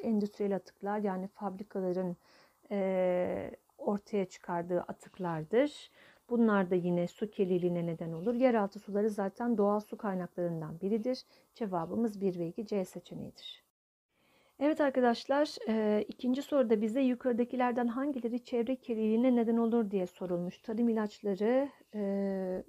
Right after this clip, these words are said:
çok fazla miktarda kimyasal içerir. Yine kimyasal ve biyolojik ilaçlar da, e, çevre kirliliğine neden olur. Kobalt, çiko, kurşun gibi ağır metallerin de zehirleyici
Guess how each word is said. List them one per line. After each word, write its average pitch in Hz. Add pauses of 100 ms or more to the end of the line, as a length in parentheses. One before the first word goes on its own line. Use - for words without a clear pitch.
(120)
çok 233
fazla 208
miktarda 202
kimyasal 202
içerir. 196 (420)
Yine 233
kimyasal 226
ve 220
biyolojik 208
ilaçlar 196
da, 175 (560)
e, 185
çevre 202
kirliliğine 185
neden 175
olur. 175 (100)
Kobalt, 233
çiko, -
kurşun 226
gibi 202
ağır 208
metallerin 202
de 240
zehirleyici 208